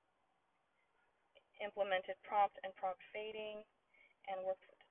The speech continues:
token economy. Any, any comments if I want to add those, or photos of any of that work? Hit next.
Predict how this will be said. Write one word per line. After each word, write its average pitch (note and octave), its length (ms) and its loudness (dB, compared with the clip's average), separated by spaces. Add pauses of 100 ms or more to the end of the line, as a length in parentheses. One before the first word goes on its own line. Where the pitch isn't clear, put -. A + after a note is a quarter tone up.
(100)
token B3+ 240 0
economy. A#3 800 -6 (3750)
Any, - 160 -8 (240)
any F#3 160 -6
comments G#3 400 6
if G#3 80 -8
I F#3+ 80 8
want F#3+ 240 6
to - 80 4
add G#3+ 160 4
those, G3+ 400 6 (320)
or E3+ 320 -6 (240)
photos F#3+ 320 10 (160)
of E3+ 320 0 (160)
any F#3 160 -8
of E3+ 160 -8
that - 160 -4
work? A#2+ 240 2 (720)
Hit - 160 -20
next. D4+ 320 0